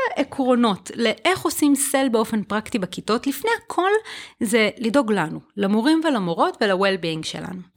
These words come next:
ופה אני עוצרת, כי, כי ממש חשוב להתעכב על זה. התפקיד שלנו כמורים להקניית למידה רגשית חברתית בקרב התלמידים הוא משמעותי לאין שיעור.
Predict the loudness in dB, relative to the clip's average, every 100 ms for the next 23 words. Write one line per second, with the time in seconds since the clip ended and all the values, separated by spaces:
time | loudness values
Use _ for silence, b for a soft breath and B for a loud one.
0 | B B B -2 2 2 4 4 2 -2
1 | -4 -6 -6 -6 -6 0 4 4 2 -2
2 | 0 0 0 -2 -2 -4 -4 -6 -12 -14
3 | _ _ -4 -2 -4 -2 2 4 2 0
4 | -4 -4 -2 -2 0 -2 -6 -2 0 0
5 | 0 0 2 0 0 -2 -4 -4 -6 -6
6 | -4 -4 -4 -4 -4 -6 -8 -8 -2 0
7 | 0 -2 -6 -6 -4 -2 2 2 2 0
8 | -2 -4 -6